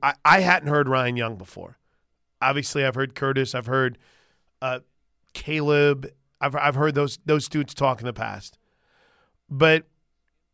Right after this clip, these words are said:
Ryan Young was very, very clear in saying, "There is nothing in what I say that should be taken as a shot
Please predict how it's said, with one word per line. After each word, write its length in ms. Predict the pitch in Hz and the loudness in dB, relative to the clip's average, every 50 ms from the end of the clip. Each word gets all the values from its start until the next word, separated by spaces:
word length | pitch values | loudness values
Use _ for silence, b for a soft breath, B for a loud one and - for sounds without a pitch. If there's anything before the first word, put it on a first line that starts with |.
| _ _ _ _ _ _ _ _ _ _ _ _ _ _ | _ _ _ _ _ _ _ _ _ _ _ _ _ _
Ryan 400 | - 151 143 165 180 208 220 214 | -2 4 6 6 8 6 6 6
Young 200 | 180 175 170 170 | 6 6 6 4
was 180 | 160 151 131 110 | 2 0 0 2
very, 640 | 131 147 151 156 160 151 147 143 139 135 139 143 _ _ _ _ _ _ _ _ _ _ _ _ _ _ _ _ _ _ _ _ _ _ _ _ _ _ _ _ _ _ _ _ _ | 2 4 4 4 4 4 2 2 0 -2 -4 -8 _ _ _ _ _ _ _ _ _ _ _ _ _ _ _ _ _ _ _ _ _ _ _ _ _ _ _ _ _ _ _ _ _
very 380 | - 127 113 143 156 170 180 180 | -16 -6 -2 0 2 2 2 0
clear 640 | 175 - - - 185 202 185 156 143 139 139 139 - - | 0 -4 -2 0 2 2 4 4 4 2 2 0 -4 -6
in 160 | 147 143 135 | -8 -8 -6
saying, 360 | - - 151 143 139 139 131 123 b b b b b b b b _ _ _ _ _ _ _ _ _ _ _ _ - | -4 -2 0 0 0 -2 -4 -6 b b b b b b b b _ _ _ _ _ _ _ _ _ _ _ _ -14
"There 280 | 135 117 139 165 160 156 | -8 -4 0 2 2 2
is 220 | 147 131 110 123 | 2 0 -2 -4
nothing 640 | 139 143 160 175 170 - - 190 180 175 175 175 - | -2 0 0 0 0 -2 -4 -4 -2 -2 -4 -6 -8
in 180 | - 156 147 147 | -6 -4 -2 2
what 200 | 143 147 143 139 | 2 2 2 2
I 160 | 131 135 139 | 0 -2 -2
say 720 | 131 - - - 143 131 135 139 135 135 131 131 - - _ - | -4 -6 -4 -2 -2 -2 0 -2 -2 -2 -4 -6 -8 -12 _ -10
that 180 | 120 127 127 - | -8 -8 -6 -6
should 240 | - - 156 143 | -4 -4 -4 -4
be 160 | 131 131 135 127 | -4 -4 -6 -6
taken 480 | 127 - 139 135 127 - - 131 127 | -6 -6 -6 -6 -6 -6 -8 -6 -6
as 160 | 123 123 104 | -6 -6 -6
a 60 | 110 110 | -8 -8
shot 540 | - - - - - 139 113 107 - - | -8 -6 -6 -4 -4 -4 -4 -6 -6 -10